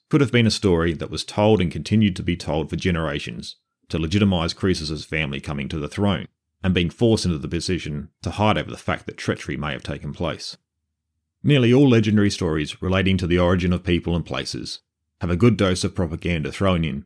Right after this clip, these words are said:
to try and convey the message the storyteller wants to put across.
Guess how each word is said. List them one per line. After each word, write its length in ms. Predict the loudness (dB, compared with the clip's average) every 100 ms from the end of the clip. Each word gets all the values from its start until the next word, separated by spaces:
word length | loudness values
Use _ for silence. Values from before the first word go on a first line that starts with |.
| -12
to 80 |
try 280 | -8 -2 -2
and 100 | -2
convey 340 | -4 -2 -2 -2
the 80 |
message 420 | -4 -6 -8 -12 -14
the 100 | -10
storyteller 540 | -6 -6 -8 -10 -8
wants 240 | -8 -8
to 80 | -10
put 160 | -10 -10
across. 440 | -6 -6 -8 -16